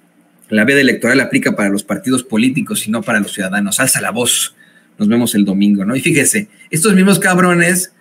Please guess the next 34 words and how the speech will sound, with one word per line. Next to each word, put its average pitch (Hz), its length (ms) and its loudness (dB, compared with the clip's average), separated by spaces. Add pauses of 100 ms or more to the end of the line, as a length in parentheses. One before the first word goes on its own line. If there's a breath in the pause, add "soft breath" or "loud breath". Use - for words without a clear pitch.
(240 soft breath)
van 139 180 2
a 156 80 4
ser 151 220 2
los 151 180 2
que 123 200 0
cuando, 110 680 -2 (160)
eh, 104 320 -2 (460)
pues, 110 240 -2
consideren 143 640 2
ellos 139 600 0 (420)
que 104 520 0 (240 soft breath)
alguien 131 300 2
está 135 260 0
violando 131 340 2
la 117 120 2
veda 117 180 2
electoral, 131 560 0
los 123 300 2
van 139 180 2
a 156 60 4
denunciar 143 580 0
<laughs> - 180 -2
ante 139 180 -6
los 123 140 -4
tribunales, 127 480 0
como 113 200 -8
siempre 156 280 0
lo 160 100 4
hace 165 220 2
Xochitl, 151 440 0
¿no? 139 120 -2
<laughs> 151 1300 -2
Es 135 200 2
decir, 170 240 2